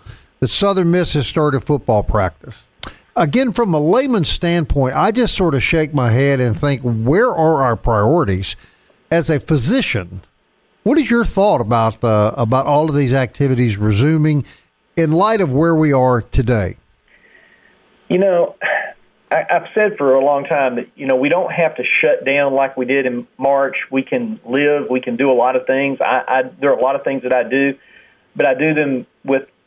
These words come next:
Speaker 2: an understanding of how to not get covid. So I,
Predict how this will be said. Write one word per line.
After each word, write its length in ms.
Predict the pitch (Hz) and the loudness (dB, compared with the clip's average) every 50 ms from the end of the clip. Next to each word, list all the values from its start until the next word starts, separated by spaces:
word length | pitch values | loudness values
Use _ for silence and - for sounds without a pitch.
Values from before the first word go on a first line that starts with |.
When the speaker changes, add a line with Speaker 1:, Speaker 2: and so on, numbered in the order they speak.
| _ _ - | _ _ -6
Speaker 2:
an 100 | 127 - | -4 0
understanding 880 | - 170 170 170 156 147 - - - 156 156 160 160 156 156 151 143 | 0 0 2 2 0 -2 -2 -2 -2 -2 0 0 0 0 -2 0 0
of 80 | 135 - | -2 -2
how 280 | - 147 143 143 147 139 | 0 -2 0 0 0 -2
to 200 | - - 131 123 | 0 0 -2 0
not 320 | 120 127 135 139 131 - | 0 0 0 -2 -2 -2
get 200 | 139 139 - - | -4 -4 -6 -4
covid. 400 | - 156 139 143 143 147 143 139 - _ _ _ _ _ _ _ _ _ _ _ _ - | -2 0 0 0 0 -4 -6 -6 -10 _ _ _ _ _ _ _ _ _ _ _ _ 2
So 400 | 185 180 175 175 165 - - _ _ _ | 2 4 4 4 0 -2 -4 _ _ _
I, 100 | - | -10